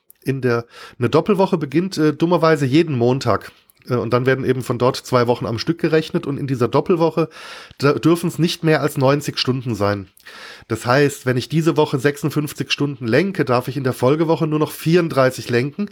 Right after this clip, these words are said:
Ich darf aber, wenn ich diese Woche sechsundfünfzig Stunden lenken will, auch in der vorangegangenen Woche nur vierunddreißig gelenkt haben, weil ja jeden Montag eine Doppelwoche, ähm, beginnt.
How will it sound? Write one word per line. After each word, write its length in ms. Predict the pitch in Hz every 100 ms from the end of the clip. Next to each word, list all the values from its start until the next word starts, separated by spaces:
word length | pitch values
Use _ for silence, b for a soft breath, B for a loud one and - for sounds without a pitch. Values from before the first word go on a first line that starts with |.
| B B B B
Ich 160 | 139 -
darf 320 | 135 190 -
aber, 460 | 117 120 185 - -
wenn 140 | 127 139
ich 120 | -
diese 260 | 156 147 143
Woche 220 | 143 135
sechsundfünfzig 640 | 135 - 143 151 143 -
Stunden 300 | - 147 131
lenken 380 | 131 139 151 139
will, 120 | 151
auch 200 | 139 143
in 120 | 170 147
der 120 | 143
vorangegangenen 1080 | - 143 131 175 247 190 135 127 127 123
Woche 240 | 120 123 131
nur 180 | 127 127
vierunddreißig 640 | 131 143 127 123 127 131
gelenkt 420 | 127 117 127 156
haben, 260 | 165 170 151
weil 140 | 151
ja 100 | 151
jeden 340 | 147 190 190 143
Montag 400 | 123 120 123 123
eine 80 |
Doppelwoche, 560 | 110 113 120 110 110 104 B B B B B B -
ähm, 320 | 123 113 113
beginnt. 560 | 117 113 113 110 -